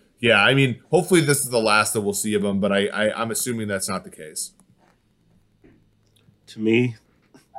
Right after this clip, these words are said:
Speaker 2: I, I boil this thing down. For all those things, I obviously knew that this was not gonna be successful, but the one thing that I thought put the nicest stamp on my prediction that this was going to fail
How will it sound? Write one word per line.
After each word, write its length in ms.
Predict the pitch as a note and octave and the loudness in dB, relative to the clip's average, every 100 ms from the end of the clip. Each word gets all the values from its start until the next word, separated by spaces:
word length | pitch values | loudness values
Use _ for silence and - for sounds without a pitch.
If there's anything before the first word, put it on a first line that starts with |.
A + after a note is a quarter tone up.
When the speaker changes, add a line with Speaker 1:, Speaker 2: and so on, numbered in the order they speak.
| - | -2
Speaker 2:
I, 320 | A2 F2 F#2+ | 0 0 -2
I 40 | F#2 | -4
boil 400 | F2 G#2+ A2+ A2 | -2 2 2 2
this 160 | G#2+ | -4
thing 220 | - G#2 G2+ | -4 -4 -2
down. 200 | G#2 G2+ | -4 -4
For 100 | C#3 | -2
all 280 | G#2 C#3 D#3 | 4 6 8
those 260 | D3+ C#3+ C#3+ | 8 6 6
things, 420 | C3+ C#3+ D3 C#3+ - - | 6 8 4 0 -6 2
I 160 | F3+ D#3+ | 6 8
obviously 280 | B2 - A2 | 6 2 0
knew 180 | A2+ G#2 | 0 -2
that 120 | G#2 | -6
this 160 | G#2 | -10
was 100 | - | -10
not 160 | F#2+ F2+ | -12 -10
gonna 120 | F#2 | -12
be 120 | E2+ | -14
successful, 460 | - E2 - E2+ G2 | -14 -14 -12 -12 -12
but 160 | F2+ - | -14 -10
the 60 | |
one 280 | G2+ C3 C#3+ | 0 4 4
thing 200 | C3+ G#2+ | 4 0
that 120 | G2+ | -2
I 80 | F#2 | -6
thought 380 | - F2+ E2 - _ _ - | -8 -10 -10 -12 _ _ -4
put 120 | C3 | -2
the 100 | G#2+ | -2
nicest 540 | G#2+ A#2+ B2 G#2+ - | 2 2 2 0 -6
stamp 400 | - - G#2 D#2 - | -6 -4 -2 -2 -8
on 160 | F#2 F2+ | -10 -6
my 200 | F2+ F#2 | -4 -4
prediction 480 | - F2 E2+ - | -6 -8 -8 -8
that 140 | E2+ D#2+ | -10 -10
this 160 | E2+ | -12
was 120 | F2 E2 | -12 -12
going 280 | F2+ F2+ | -10 -8
to 60 | E2+ | -10
fail 440 | - D#2 D2 C2+ | -10 -8 -8 -10